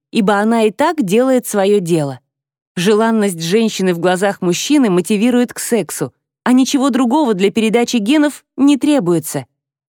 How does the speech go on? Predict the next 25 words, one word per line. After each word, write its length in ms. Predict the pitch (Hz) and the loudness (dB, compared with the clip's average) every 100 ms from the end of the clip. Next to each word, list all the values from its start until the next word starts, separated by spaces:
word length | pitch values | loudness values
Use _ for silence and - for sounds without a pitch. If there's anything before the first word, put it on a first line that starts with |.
| - | -8
Разум 520 | 156 208 240 180 170 | -2 0 0 0 -2
и 120 | - | -2
осознанность 920 | 180 156 - 311 247 196 156 147 - - | -4 -4 -2 0 0 0 0 -2 -10 -14
здесь 500 | 170 196 339 - - | -8 -2 -2 -2 -10
без 260 | 208 202 202 | -6 -4 -2
надобности. 760 | 196 160 151 147 151 - 147 - _ _ _ _ _ _ _ _ _ _ _ _ _ _ _ _ | 0 -2 -2 -2 -4 -6 -10 -12 _ _ _ _ _ _ _ _ _ _ _ _ _ _ _ _
Пока 400 | - 185 - 320 | -4 -2 0 2
мы 220 | 339 254 294 | 2 4 4
не 180 | 254 | 4
углубились 680 | 220 180 190 165 220 214 - | 2 0 0 0 0 0 -2
в 80 | 165 | -6
дебри. 520 | 151 175 147 151 127 _ _ _ _ _ _ _ _ _ _ _ _ _ _ - | -2 -2 0 -4 -8 _ _ _ _ _ _ _ _ _ _ _ _ _ _ -2
Итак, 440 | 294 - 139 - _ _ - | -2 -2 -8 -10 _ _ -4
фаза 340 | 349 349 233 | -2 0 0
вашего 400 | 175 175 170 170 | 0 -2 -2 -4
цикла 400 | - 330 - 285 | -2 -2 0 -2
определяет, 580 | 240 214 165 185 294 294 | 0 0 2 2 0 -2
в 100 | - | -4
какой 380 | 214 - 208 165 | -4 0 0 2
версии 400 | 165 160 - 165 | 0 0 -2 -2
себя 440 | - 175 226 311 | -2 -2 0 0
вы 180 | 202 226 | 0 0
в 80 | 190 | -2
этот 240 | 175 - | -4 -4
момент 400 | 151 175 240 | -2 0 -2